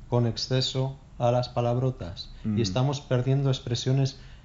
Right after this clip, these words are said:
Speaker 1: también muy expresivas, muy
Speaker 2: Mm.
Speaker 1: gráficas, que tienen mucha fuerza
Speaker 2: Mm.
Speaker 1: y las estamos perdiendo porque utilizamos en demasía las palabrotas. Eso es, ese es uno de los problemas que yo veo. Estamos
Speaker 2: Ajá.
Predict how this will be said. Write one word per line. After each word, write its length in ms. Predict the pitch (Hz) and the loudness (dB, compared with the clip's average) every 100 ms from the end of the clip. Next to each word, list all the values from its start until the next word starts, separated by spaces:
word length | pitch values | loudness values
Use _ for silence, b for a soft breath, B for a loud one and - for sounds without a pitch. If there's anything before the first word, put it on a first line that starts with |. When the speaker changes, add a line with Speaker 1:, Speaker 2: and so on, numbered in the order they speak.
| B | B
Speaker 1:
también 320 | 120 131 143 | 4 4 4
muy 280 | 143 143 139 | 4 4 4
expresivas, 840 | 131 - 123 127 - 120 98 90 | 2 -2 -2 -2 0 0 0 2
muy 200 | 117 117 107 | 6 6 6
Speaker 2:
Mm. 40 | |
Speaker 1:
gráficas, 520 | 127 92 104 107 101 | 4 2 -2 -4 -4
que 140 | - 110 | -4 0
tienen 220 | 123 127 | 4 4
mucha 360 | 127 123 123 | 4 2 -2
fuerza 540 | 120 131 131 - 82 - - - - | 0 2 0 -2 -10 -10 -14 -12 -2
Speaker 2:
Mm. 380 | 113 107 101 95 - | 2 2 0 -4 -4
Speaker 1:
y 100 | 147 120 | 0 2
las 160 | 113 | 2
estamos 380 | 110 120 127 127 | 0 0 2 2
perdiendo 680 | 135 127 127 123 101 113 - - - - - - | 0 2 4 2 2 -4 -6 -12 -18 -20 -20 -4
porque 480 | 123 110 - - 113 | 0 0 -2 -4 -2
utilizamos 640 | 107 104 98 95 98 107 104 | -2 -4 -6 -4 -4 -2 -2
en 80 | |
demasía 380 | 98 92 87 98 | -4 -4 -4 -6
las 160 | 92 - | -6 -8
palabrotas. 520 | - 90 101 104 - B B | -8 -6 -4 -6 -8 B B
Eso 140 | - 131 | 0 0
es, 180 | - B B B | -2 B B B
ese 120 | 127 | -4
es 100 | 131 | 0
uno 160 | 139 127 | 4 4
de 80 | 113 | 2
los 180 | 107 | -2
problemas 480 | - 113 120 131 110 | -2 2 4 4 2
que 120 | - | -2
yo 140 | 104 110 | 0 2
veo. 140 | 120 | 2
Estamos 300 | 107 131 | 2 0
Speaker 2:
Ajá. 60 | 139 | 0